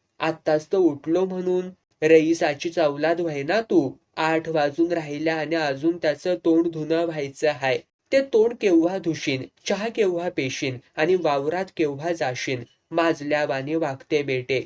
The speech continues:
आपल्या मनालायकच करते. त्याहिले कोणत्याही गोष्टीचं का होणं, मनात येईल तसं वागणं सुरू आहे. इथं गावात याच्या बरोबरचं एक पोरगं दिसत नाही या वक्ताले आणि हे रईसाची औलाद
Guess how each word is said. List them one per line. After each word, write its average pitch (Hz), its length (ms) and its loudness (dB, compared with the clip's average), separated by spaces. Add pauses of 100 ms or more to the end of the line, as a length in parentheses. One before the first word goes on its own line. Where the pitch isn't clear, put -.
(260)
आपल्या 208 360 0
मनालायकच 202 840 0
करते. 131 460 0 (320)
त्याहिले 160 500 2
कोणत्याही 156 600 -2
गोष्टीचं 170 640 0
का 170 360 -2
होणं, 139 300 0 (300)
मनात 196 420 2
येईल 180 320 2
तसं 175 300 2
वागणं 151 400 -2
सुरू 165 320 0
आहे. 135 340 0 (220)
इथं 170 320 2
गावात 160 420 0
याच्या 156 420 -2
बरोबरचं 160 640 0
एक 180 260 0 (120)
पोरगं 147 340 0
दिसत 165 400 -2
नाही 156 320 -6
या 180 140 0
वक्ताले 131 600 -2 (300)
आणि 180 180 2
हे 214 200 2
रईसाची 185 640 0
औलाद 156 560 0